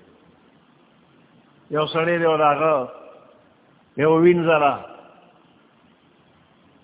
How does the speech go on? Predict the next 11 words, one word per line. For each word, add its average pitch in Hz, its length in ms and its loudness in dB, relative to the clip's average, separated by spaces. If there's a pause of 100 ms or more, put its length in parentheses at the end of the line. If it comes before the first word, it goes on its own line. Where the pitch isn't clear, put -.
(1700)
هغې 151 320 -2
له 156 80 2
تعلیم 160 600 4
ورکه، 165 420 2 (960)
ښه 165 120 0 (100)
تهذیب 160 480 4
یې 165 100 4
ورته 151 300 2
وښو، 147 360 2 (1160)
عالم 175 540 4
یې 160 120 2